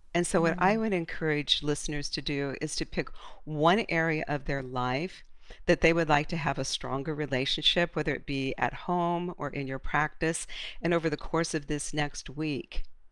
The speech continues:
Speaker 1: before you in-, enter into that conversation, take three deep breaths, pat yourself on the back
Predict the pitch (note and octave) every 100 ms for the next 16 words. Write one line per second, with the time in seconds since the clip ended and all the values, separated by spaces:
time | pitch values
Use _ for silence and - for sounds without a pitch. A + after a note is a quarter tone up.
0 | - - - - - - - - D3 -
1 | E3 D#3+ - - C#3+ - - - D#3 -
2 | D3 - D#3+ F#3+ F3 D3 - E3 C#3 C#3
3 | - C#3 C3 - C3+ C3+ - - - -
4 | - - - D3+ - C#3 D3 D3 F3 G3+
5 | - D3 C3 C3 C#3 - - - - -
6 | - - - - - - - - - -
7 | - F3+ D#3 E3+ - D#3 D3+ D#3 D3 C#3
8 | C3 B2 B2 -